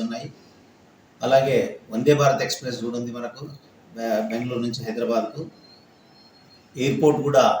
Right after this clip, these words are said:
బ్రహ్మాండంగా వర్క్ చేస్తుంది. ఇప్పుడు మీ అందరికీ తెలుసు, విజయవాడ కూడా ఒక ఫ్లైట్ వేయడం జరిగింది. ఇవన్నీ చూసుకుంటే కర్నూలు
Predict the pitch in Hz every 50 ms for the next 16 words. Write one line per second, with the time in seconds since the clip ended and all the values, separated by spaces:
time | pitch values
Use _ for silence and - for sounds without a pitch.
0 | - - - - - _ _ _ _ _ _ _ _ _ _ _ _ _ _ -
1 | - 107 107 113 120 123 123 127 127 127 117 113 107 107 - - - - - -
2 | 113 - - - - 107 110 - - - 127 117 - - 113 113 120 113 120 123
3 | 120 120 110 107 110 - 98 117 113 120 117 - - 135 120 - 107 107 107 123
4 | 123 123 123 120 120 - - 117 117 - - - 107 107 110 110 - 113 110 113
5 | 110 107 110 107 107 107 - - - - - - - - - - _ - - -
6 | 110 110 117 143 170 180 170 160 156 143 - - 147 143 139 165 170 - - -
7 | _ _ _ - _ _ _ _ - - 113 123 139 151 160 165 160 143